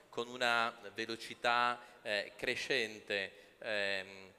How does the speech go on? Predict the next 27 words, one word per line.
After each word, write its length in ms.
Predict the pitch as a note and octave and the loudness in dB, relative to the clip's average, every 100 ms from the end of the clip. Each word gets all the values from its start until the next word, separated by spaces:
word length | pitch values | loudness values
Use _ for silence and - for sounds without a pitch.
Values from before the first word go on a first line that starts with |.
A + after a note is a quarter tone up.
| - | -12
il 180 | - A#2 | -6 -4
modo 320 | A#2+ D3 C3+ B2+ | 2 2 2 -4
di 100 | A2+ | -2
fare 300 | B2+ A#2 A2+ | 2 2 4
la 120 | G#2+ | 0
guerra 680 | A2 A#2 A#2+ A#2 A2+ A2 - | 0 0 0 0 0 0 -2
è 120 | G#2+ | -6
cambiato 1000 | G#2+ G2 G2 G2+ G#2+ A2 C3+ C3+ C#3 - - - - - - _ | -4 -6 -2 0 2 0 -4 -4 -6 -14 -20 -20 -20 -20 -20 _
e, 340 | - B2+ C#3 - | -2 2 2 -2
ehm, 720 | A#2+ A2+ G#2+ G#2 G#2 G2+ G2+ - | -2 0 0 -2 -6 -14 -16 -16
gli 200 | G#2+ B2 | -6 -2
effetti, 960 | C3 - - D3 D3 - - D3 D3+ - - - - | -2 -4 2 2 2 -6 -6 -2 -2 -6 -20 -18 -6
eh, 680 | A2 G#2 G2+ G2 G2 G2 F#2+ | 0 0 0 -2 -4 -4 -6
di 160 | A2 A#2+ | -2 0
ogni 220 | C3 B2 | 0 -4
guerra, 640 | A2+ A#2+ B2+ B2+ C3 C3 C3 | 2 2 4 2 2 2 0
potremmo 440 | - A2 A2+ A2+ A2+ | -6 -4 -4 -4 -6
dire, 480 | A#2 B2 A#2+ F#2 G#2 | -4 -4 -4 -6 -12
mm, 240 | G#2 G2 G2+ | -16 -18 -18
dis-, 240 | - - - G#2+ | -12 -10 -10 -10
distruttivi, 1120 | B2 - - C3+ A#2+ - D3+ C#3 A2 G#2+ G2 - - - - - - | -10 -8 -6 -8 -8 -10 -6 -4 -4 -2 -4 -6 -20 -20 -20 -20 -10
eh, 240 | A2 G2 - | -4 -4 -2
devastatori, 1040 | A2+ A#2+ - - A#2+ C3+ C#3 C3+ B2 A#2+ - | 0 0 0 -2 -2 0 0 0 0 -2 -2
eh, 420 | G#2 G2 G2 G2 | -2 -2 -2 -2
del 140 | A#2 A2 | -2 0
fare 300 | C3 A#2+ A2+ | 0 0 0
guerra, 600 | A#2 A#2+ A#2+ B2 B2+ | 2 2 0 0 0